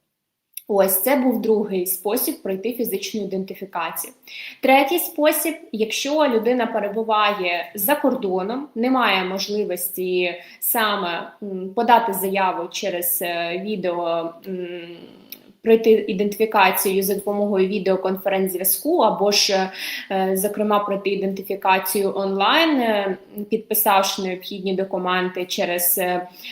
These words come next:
застосунок "Дія підписи" за допомогою електронного цифрового підпису "Дія",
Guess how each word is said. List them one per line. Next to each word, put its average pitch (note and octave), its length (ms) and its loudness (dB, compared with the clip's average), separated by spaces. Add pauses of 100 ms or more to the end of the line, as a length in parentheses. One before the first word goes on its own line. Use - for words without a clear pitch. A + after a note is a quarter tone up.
застосунок G#3+ 720 0
"Дія F#3+ 340 0
підписи" F#3+ 480 -4
за F3 100 -8
допомогою F3+ 1000 -2 (160)
електронного F#3+ 680 0
цифрового F#3+ 580 -4
підпису D#4 560 -2
"Дія", B3 560 0